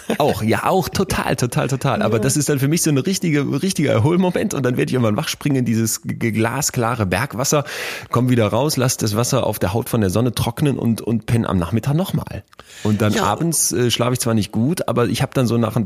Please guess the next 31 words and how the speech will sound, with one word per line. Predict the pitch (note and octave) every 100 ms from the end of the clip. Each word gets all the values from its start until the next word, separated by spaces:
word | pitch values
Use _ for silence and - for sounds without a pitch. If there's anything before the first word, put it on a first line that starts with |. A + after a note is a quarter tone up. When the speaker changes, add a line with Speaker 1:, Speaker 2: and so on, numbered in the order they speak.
| -
Speaker 1:
nach, | - G#2 G2+
nach | G2+ G2+ F#2+
einiger | - C#3 A#2+
Zeit | G2+ B2 A#2+
das | -
Gefühl, | G2 A#2 B2+ C#3+ - - - - -
äh, | - -
„Hör | G2
mal, | G2+ E2+ -
was | E2+ -
hast | A#2 -
du | A#2
da | G#2
eigentlich | - F#2+ -
für | F2+
ein | D#2+
Defizit? | D3+ - - D#2 - - E2+
Was | F2 -
schleppst | F#2 A2+ -
du | A2+
da | G2+
für | -
ein | F#2
Defizit | G2+ A2 F#2+ E2+ D#2+
mit | D2+
dir | E2
rum, | E2 B1
ne, | D2 G#2
so | F#2+
im | E2
Alltag?“ | B1 F2 - -